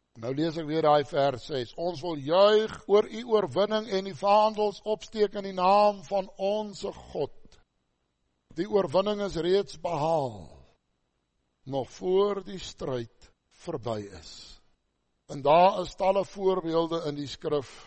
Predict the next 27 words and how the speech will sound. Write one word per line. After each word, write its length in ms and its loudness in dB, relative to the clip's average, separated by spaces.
daarvan. 760 0
Die 120 -6
laaste 640 2
in 120 -2
hierdie 440 -4
wonderlike 560 -2
gedeelte 560 -2
waarin 400 2
die 160 -10
Here 240 -2
ons 320 -8
hulp 320 -4
is, 160 -12
lees 180 -4
ons 140 -12
in 120 -12
vers 360 -8
agt. 540 -12
Hierdie 200 -8
baie, 400 2
baie 280 4
bekende 440 -6
teksvers. 600 -12
En 120 -12
dit 180 -4
is 140 -8
dat 240 2